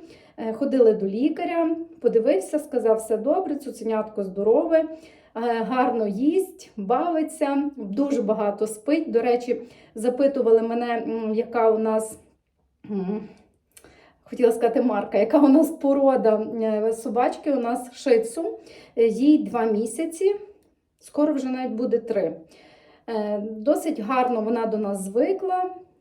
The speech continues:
Е, найкраще, напевне, найбільше полюбила, і її господинею стала молодша дочка. Е, вона найбільше нею займається. Дуже, до речі, дякую вам за різні поради, які ви,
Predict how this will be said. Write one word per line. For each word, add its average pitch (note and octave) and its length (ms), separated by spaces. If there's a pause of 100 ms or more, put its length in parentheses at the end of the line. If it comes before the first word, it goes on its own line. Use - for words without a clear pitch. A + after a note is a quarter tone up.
(140)
Е, A3+ 220
найкраще, B3 680
напевне, A3 500 (340)
найбільше B3+ 500
полюбила, A#3+ 520
і A3 120
її A3 200
господинею A3 640
стала G#3+ 360
молодша G#3 580
дочка. C4 600 (360)
Е, A#3 120
вона B3 240
найбільше A3+ 480
нею G#3 260
займається. A#3+ 800
Дуже, B3 260
до A3 100
речі, A3+ 280
дякую A3 360
вам A3 160
за C4 120
різні B3 280
поради, A3 460
які G#3+ 300
ви, G#3 260